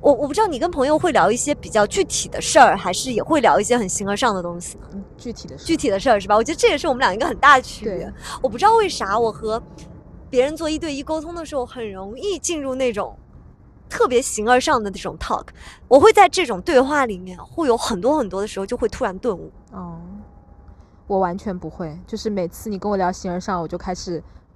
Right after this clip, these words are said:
Speaker 1: 放空了是不是？
Speaker 2: 说什么，<laughs> 嗯，努力 get 一下。<laughs> 对，对，对。
Speaker 1: 那我们刚刚那个过程当中，你觉得还好吗？
Speaker 2: 还好。
Speaker 1: 嗯。
Speaker 2: 嗯，就是这个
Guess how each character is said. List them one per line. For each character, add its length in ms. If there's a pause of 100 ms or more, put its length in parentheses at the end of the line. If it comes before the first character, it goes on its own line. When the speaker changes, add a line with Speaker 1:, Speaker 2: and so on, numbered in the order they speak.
(120)
Speaker 1:
放 160
空 260
了 160
是 100
不 60
是？ 60
Speaker 2:
说 300
什 220
么， 240 (240)
<laughs> 280
嗯， 500 (220)
努 120
力 160
get 380
一 40
下。 220
<laughs> 960
对， 120
对， 140
对。 100
Speaker 1:
那 80
我 100
们 80
刚 160
刚 140
那 80
个 100
过 160
程 160
当 160
中， 140
你 40
觉 60
得 80
还 180
好 220
吗？ 140
Speaker 2:
还 240
好。 260
Speaker 1:
嗯。 340
Speaker 2:
嗯， 180 (360)
就 100
是 140
这 140
个 100